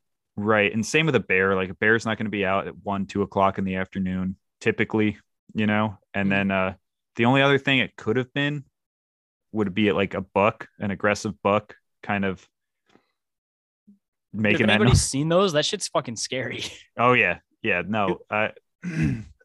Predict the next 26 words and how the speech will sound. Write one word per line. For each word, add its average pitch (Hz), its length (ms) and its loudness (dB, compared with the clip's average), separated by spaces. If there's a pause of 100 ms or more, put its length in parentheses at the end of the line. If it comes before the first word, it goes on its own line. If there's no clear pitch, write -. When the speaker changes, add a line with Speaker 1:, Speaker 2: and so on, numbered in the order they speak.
(580)
Speaker 1:
moose, 127 600 -2
like, 113 220 -2
people 156 220 2
are 131 60 4
afraid 120 280 0
of 101 180 -6
bears 104 380 0
and 110 100 -10
stuff. 113 240 -4
Like, 98 160 -2
I'd 110 220 0
be 120 100 -2
more 107 260 -4
terrified 101 520 -4
to 87 180 -10
run 98 120 -4
into 98 200 -6
a 95 40 -6
moose 101 480 -4 (160)
<laughs> - 180 -20
or, - 360 2 (440)
like, 113 220 0
my 113 120 2
dad 113 320 2
actually 113 380 0
got, 117 280 2